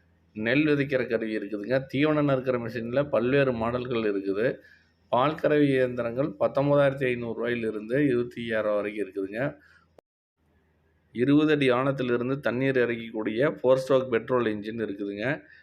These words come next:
ஒன்றரைக்கு ஒன்றரை பம்பு இருக்குது, ரெண்டுக்கு ரெண்டு இருக்குதுங்க, மூணு இன்ச்சுக்கு மூணு இன்ச்சு இருக்குது. இதெல்லாம் பத்தாயிரம் ரூபா, பதினோராயிரம் ரூபா அந்த விலையிலேயே குறைந்த விலையில் கிடைக்குது. இதை போல பல்வேறு வகையான விவசாய கருவிகள் வாங்க அணுகவும் ஈ அக்ரி விவசாயிகள் வணிக மையம், ஈரோடு, கோவை, கொடுமுடி, வந்தவாசி.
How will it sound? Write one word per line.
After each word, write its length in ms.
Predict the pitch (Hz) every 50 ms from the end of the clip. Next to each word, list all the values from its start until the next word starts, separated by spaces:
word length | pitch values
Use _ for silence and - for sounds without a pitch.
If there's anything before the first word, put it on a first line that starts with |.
| _ _ _ - 98
ஒன்றரைக்கு 380 | 104 117 131 143 147 147 143
ஒன்றரை 260 | 135 127 127 131 123 131
பம்பு 200 | 120 113 113 113
இருக்குது, 300 | 107 107 104 107 120 151
ரெண்டுக்கு 380 | 160 143 117 120 127 135 131
ரெண்டு 280 | 127 120 120 117 113 107
இருக்குதுங்க, 380 | 101 101 104 104 110 135 165 180
மூணு 360 | 143 117 113 127 135 135 131
இன்ச்சுக்கு 220 | 127 123 131 131
மூணு 240 | 123 113 110 107 107
இன்ச்சு 160 | 107 101 101
இருக்குது. 400 | 95 98 95 98 98 107 135 170 196 - - - - - _ _
இதெல்லாம் 360 | _ - 127 135 147 143 127 -
பத்தாயிரம் 480 | - 110 107 - - 135 131 127 120
ரூபா, 280 | 120 127 143 - - 117
பதினோராயிரம் 440 | 117 123 123 120 117 117 113 113 110
ரூபா 160 | 117 123 120
அந்த 200 | 113 113 110 107
விலையிலேயே 460 | 107 107 113 113 113 113 117 120 120
குறைந்த 300 | - 113 110 117 117 117
விலையில் 340 | 110 104 107 107 104 101 101
கிடைக்குது. 560 | 98 107 98 101 95 98 98 101 117 135 139 - - - - - _ _ _
இதை 220 | 127 117 117 113
போல 320 | 117 120 123 135 139 151
பல்வேறு 500 | 151 156 117 113 131 139 147 151 147 143
வகையான 360 | 131 127 127 127 127 127 123 120
விவசாய 380 | 113 117 120 - 143 135 135 131
கருவிகள் 340 | 131 123 120 120 117 113
வாங்க 300 | 110 107 104 107 113 117
அணுகவும் 400 | 110 107 117 120 120 127 135 131
ஈ 280 | 117 113 123 139 143 139
அக்ரி 320 | 123 117 117 123 127 123
விவசாயிகள் 500 | 113 110 113 117 123 127 123 120 113 107
வணிக 260 | 104 104 107 110 110 107
மையம், 360 | 107 107 107 123 143 143 -
ஈரோடு, 460 | 104 113 120 127 123 123 127 131 131
கோவை, 440 | - - 113 117 117 123 139 143 143
கொடுமுடி, 420 | - 110 117 110 113 113 123 147 147
வந்தவாசி. 680 | 117 101 98 101 101 98 95 90 85 - 92 80 73